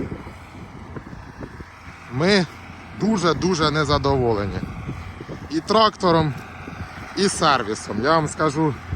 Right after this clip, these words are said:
що половина, не буду казати за всіх, але половина ще тих сервісників самі не знають, що воно, до чого.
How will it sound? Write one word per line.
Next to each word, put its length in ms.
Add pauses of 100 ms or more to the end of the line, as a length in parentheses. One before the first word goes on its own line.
(880)
що 340 (260)
половина, 680
не 140
буду 340
казати 340
за 100
всіх, 400 (720)
але 220
половина 600
ще 160
тих 220
сервісників 760
самі 300
не 180
знають, 400 (800)
що 220
воно, 380 (240)
до 120
чого. 520